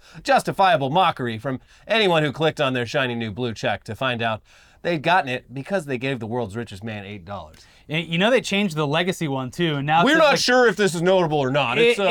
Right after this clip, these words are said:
Speaker 2: it's part of the old system, and by the way, we're purging all of these, too. He said that he's gonna get rid of all the old legacy ones, so you get to
Speaker 1: Yeah.
Speaker 2: start new. Um, great idea. Not
Speaker 1: Brilliant.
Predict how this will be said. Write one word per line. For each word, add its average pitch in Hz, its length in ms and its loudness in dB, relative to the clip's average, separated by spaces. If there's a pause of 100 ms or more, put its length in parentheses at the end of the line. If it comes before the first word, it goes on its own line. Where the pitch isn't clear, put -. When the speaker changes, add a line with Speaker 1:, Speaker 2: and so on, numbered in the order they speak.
Speaker 2:
it's 165 100 0
part 262 220 4
of 226 60 2
the 214 100 2
old 196 160 2
system, 190 320 -2
and 175 100 0
by 226 180 4
the 214 100 2
way, 196 180 4
we're 185 340 4
purging 180 420 0
all 160 180 2
of 135 100 -4
these, 160 200 -2
too. 180 160 0
He 170 120 2
said 190 220 0
that 196 80 0
he's 180 140 -2
gonna 175 140 0
get 165 120 -2
rid 160 120 -2
of 151 80 -2
all 160 120 2
the 156 100 0
old 151 160 -2
legacy 147 400 -2
ones, 123 260 -6
so 156 80 -4
you 131 60 -2
get 113 160 -2
to - 60 -6
Speaker 1:
Yeah. - 40 -12
Speaker 2:
start 165 260 -2
new. 143 360 -2
Um, 160 380 0 (200)
great 254 240 4
idea. 240 500 2 (260)
Not 196 360 4
Speaker 1:
Brilliant. 117 220 -6